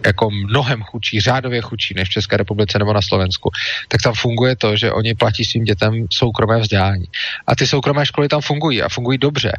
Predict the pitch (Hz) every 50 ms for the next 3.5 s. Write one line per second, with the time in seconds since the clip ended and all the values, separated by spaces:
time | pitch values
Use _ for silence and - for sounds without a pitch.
0 | - - - _ - 123 120 123 127 117 113 127 135 123 117 123 - 135 123 -
1 | 131 127 123 135 113 - - 147 156 143 135 117 98 - - - - - - 127
2 | 127 131 123 113 - - - _ - - - 147 139 127 165 160 156 156 147 -
3 | - - 156 156 139 127 110 110 110